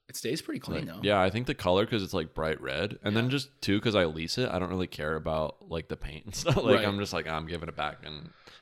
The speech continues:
Speaker 2: a year or whatever anyway."
Speaker 1: I
Speaker 2: So.
Speaker 1: find my truck, 'cause it's white, it could get pretty dirty before you notice.
Speaker 2: Oh,
Speaker 1: But
Speaker 2: yeah,
Speaker 1: Al-,
Speaker 2: yeah.
Speaker 1: but Aloma's car, it, right away you can tell.
Speaker 2: Hers is darker, right?
Speaker 1: Yeah, the dark blue. It
Speaker 2: Yeah, especially with all the salt and, like, dirt roads around here and stuff like that is
Speaker 1: Oh,
Speaker 2: brutal.
Speaker 1: and our neighborhood's been under a ton of construction.
Speaker 2: Oh, yeah, yeah, yeah.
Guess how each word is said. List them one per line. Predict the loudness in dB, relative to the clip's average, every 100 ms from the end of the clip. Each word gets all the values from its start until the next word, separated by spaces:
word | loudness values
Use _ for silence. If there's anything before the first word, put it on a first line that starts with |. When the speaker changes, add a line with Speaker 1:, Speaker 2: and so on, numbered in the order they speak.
| -10
Speaker 2:
a |
year | -6 -4
or |
whatever | -2 -2 -2
anyway." | -4 -6 -8 -6
Speaker 1:
I | -4
Speaker 2:
So. |
Speaker 1:
find | -2 0
my | 0
truck, | 0 -2 0
'cause | 0
it's | 0
white, | 0 -2 -2
it |
could | -2 -2
get | -2 -2
pretty | -4 -2
dirty | -2 -2
before | -4 -6 -4
you | -4
notice. | -4 -2 -2 -2
Speaker 2:
Oh, | -2 0
Speaker 1:
But | 0
Speaker 2:
yeah, | 0
Speaker 1:
Al-, | -2
Speaker 2:
yeah. | 0
Speaker 1:
but | 0
Aloma's | 2 0 0 -2
car, | -4 -2 -2
it, | -4 -8 -12 -10
right | -8 -8
away | -8 -8
you | -10
can | -12 -12
tell. | -12 -12 -8
Speaker 2:
Hers | -4 -2
is | -4
darker, | -4 -4 -4 -6
right? | -4 -4
Speaker 1:
Yeah, | -4 -6
the | -8
dark | -10 -12 -12
blue. | -12 -10 -10
It | -14 -20 -8
Speaker 2:
Yeah, | -4 -4
especially | -2 -2 0
with | 2
all | 4 4
the | 4
salt | 2 2 2 2
and, | -4 -10 -12
like, | -4 -4 -4
dirt | -8 -8
roads | -6 -4 -4
around | -2 -2 -2
here | -6
and |
stuff | -4 -6 -6
like | -6
that | -4 -4
is | -4
Speaker 1:
Oh, | -6 -8
Speaker 2:
brutal. | -6 -4 -4 -2
Speaker 1:
and | 0
our | 0
neighborhood's | 0 0 -2 -4
been | -6
under | -6
a | -8
ton | -8 -10
of |
construction. | -12 -10 -8 -6 -8 -6
Speaker 2:
Oh, | -6 -4 -4 -4
yeah, | -6 -4 -4
yeah, | -6
yeah. | -6 -6